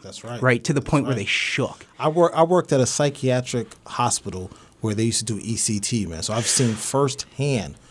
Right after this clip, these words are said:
Speaker 1: what it does to people, right? So when you talk about that, I mean, and we're not talking about fifties and lobotomies and any of that. I'm talking about in, in the two thousands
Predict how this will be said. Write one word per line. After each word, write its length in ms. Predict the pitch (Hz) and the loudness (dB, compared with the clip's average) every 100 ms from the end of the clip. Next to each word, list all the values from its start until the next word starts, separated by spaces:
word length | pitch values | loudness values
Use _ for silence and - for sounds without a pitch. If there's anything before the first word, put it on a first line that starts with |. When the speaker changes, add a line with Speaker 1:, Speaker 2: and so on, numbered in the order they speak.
| - - | -20 -16
Speaker 1:
what 160 | - 110 | -6 -6
it 100 | 98 | -6
does 220 | 107 104 | -6 -6
to 100 | - | -8
people, 360 | - 90 - 87 104 | -10 -14 -12 -16 -10
right? 180 | 110 117 | -6 -4
So 120 | 110 | -2
when 100 | 117 | -2
you 60 | |
talk 240 | 123 156 143 | 6 6 6
about 240 | 117 101 | 0 -2
that, 160 | 101 98 | -6 -6
I 40 | |
mean, 240 | 107 110 110 | -4 -6 -6
and 100 | 113 | -2
we're 80 | 147 | 0
not 180 | 147 127 | 2 2
talking 220 | 131 117 | 0 0
about 240 | 110 104 - - _ - | -4 -6 -10 -20 _ -10
fifties 440 | - - 123 110 | -4 -2 -2 -4
and 140 | 107 101 | -4 -6
lobotomies 640 | 95 117 131 110 101 95 | -2 2 4 2 -4 -6
and 80 | 95 | -8
any 100 | 95 | -8
of 80 | 90 | -8
that. 160 | 95 | -8
I'm 100 | 131 | -8
talking 280 | 147 117 110 | -2 -2 -2
about 260 | 104 101 87 | -4 -4 -6
in, 180 | 107 | -8
in 140 | 92 107 | -6 -8
the 80 | 98 | -8
two 180 | - | -8
thousands 600 | 127 120 170 127 85 - | -6 -4 -4 -4 -8 -14